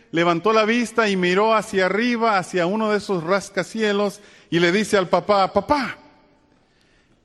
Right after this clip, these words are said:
¿qué hacen esos niños trabajando arriba de ese edificio?". Por supuesto, eran hombres adultos, pero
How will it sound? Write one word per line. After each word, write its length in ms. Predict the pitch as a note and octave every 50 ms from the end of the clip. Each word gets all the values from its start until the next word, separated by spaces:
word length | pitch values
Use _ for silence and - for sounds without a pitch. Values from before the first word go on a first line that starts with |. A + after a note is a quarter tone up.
| _
¿qué 160 | - - C4 C#4+
hacen 300 | C#4+ C4+ - C4 A#3 B3
esos 300 | C4 B3+ - B3 G#3 F#3+
niños 420 | G3+ B3 C4+ A#3+ A3 G3 E3 -
trabajando 580 | - F#3+ F#3 F3 E3+ E3 F#3+ A3+ A3 G#3 G3 F#3
arriba 440 | E3+ E3+ F3 F#3 F#3+ F3 E3+ D3+
de 100 | C3+ C3+
ese 160 | C3 B2+ C#3 B2
edificio?". 500 | A#2+ A#2+ G#2+ G#2 A2 G2+ - - _ _ _ _ _ _ _ _ _ _ _ _ _ _ _ _ _ _ _ _ _ _ _ _ _ _ _ _ _ _ _ _ _ _ - - _ _ _
Por 120 | - A2 -
supuesto, 480 | - A2 G#2 B2+ B2+ - - B2+ B2+
eran 440 | C3 B2+ B2+ B2+ A#2+ G#2+ G#2+ F#2+ - -
hombres 480 | A#2+ D3 D#3+ D3 B2 A#2 A2 G#2+ -
adultos, 580 | B2 A2+ C3 E3 D#3+ B2+ A2 A2 A2+ G#2+ - _ _ _ _ -
pero 280 | A#2 G#2+ G#2+ G#2+ G#2